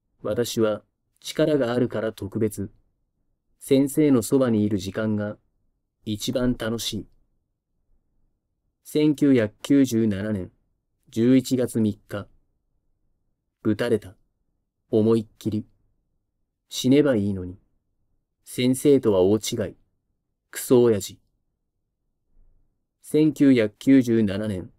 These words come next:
十一月七日。家に帰りたくない。本当に死ねばいいのに。千九百九十七年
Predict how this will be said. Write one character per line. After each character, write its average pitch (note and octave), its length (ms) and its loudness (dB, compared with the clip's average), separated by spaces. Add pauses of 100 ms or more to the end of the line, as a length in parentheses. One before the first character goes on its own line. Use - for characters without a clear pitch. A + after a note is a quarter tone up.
(400)
十 A#2 260 0
一 C3 240 0
月 A#2+ 220 0
七 G#2+ 240 0
日。 G2+ 220 -10 (1200)
家 C3+ 220 2
に C3+ 140 4
帰 A2+ 240 -2
り C3 120 2
た C3 100 0
く G#2+ 140 -6
な G2+ 100 -6
い。 G2+ 100 -10 (840)
本 B2+ 240 4
当 C#3 240 4
に C3+ 80 4
死 B2+ 160 -4
ね C3+ 140 2
ば A#2+ 100 -2
い G2+ 120 -2
い - 20 -4
の G2 100 -6
に。 F2 140 -12 (1500)
千 D3 320 0
九 C#3 200 4
百 A2 260 2
九 C3+ 240 4
十 A2+ 180 2
七 G#2 280 -2
年 F2+ 220 -6